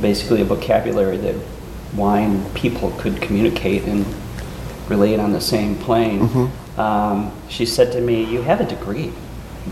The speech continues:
Speaker 1: You don't need, you need another degree. Uh, just get out and get a job, start working in wineries."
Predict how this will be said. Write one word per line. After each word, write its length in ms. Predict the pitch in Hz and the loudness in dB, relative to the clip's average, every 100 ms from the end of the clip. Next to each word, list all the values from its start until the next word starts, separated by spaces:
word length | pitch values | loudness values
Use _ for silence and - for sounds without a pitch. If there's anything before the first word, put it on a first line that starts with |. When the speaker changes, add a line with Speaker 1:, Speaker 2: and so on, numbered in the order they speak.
| - - | -10 -6
Speaker 1:
You 80 | 165 | 2
don't 120 | 175 | 4
need, 220 | 175 175 - - | 4 2 -2 -4
you 260 | 131 170 - | 0 4 4
need 220 | - 120 - | 2 -2 0
another 320 | 117 113 98 - | 4 4 4 0
degree. 320 | - - - - - | -6 -8 -8 -6 0
Uh, 240 | 113 110 | 2 2
just 240 | - 127 - | 0 -6 2
get 100 | 120 | 4
out 200 | 127 - | 4 0
and 100 | - | -2
get 100 | 131 | -2
a 60 | |
job, 280 | 110 123 156 | 0 0 0
start 200 | - 113 | -2 -2
working 240 | 120 123 120 | -2 -2 -2
in 80 | |
wineries." 560 | 104 107 135 95 - - | -2 -4 -4 -8 -10 -14